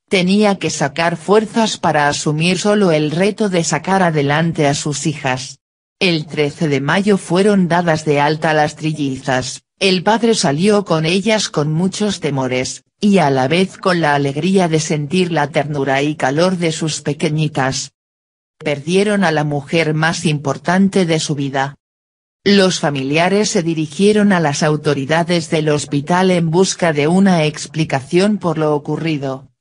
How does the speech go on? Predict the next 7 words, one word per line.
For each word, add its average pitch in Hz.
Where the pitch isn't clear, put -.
pero 175
las 160
respuestas 185
eran 185
confusas 190
y 170
escuetas. 127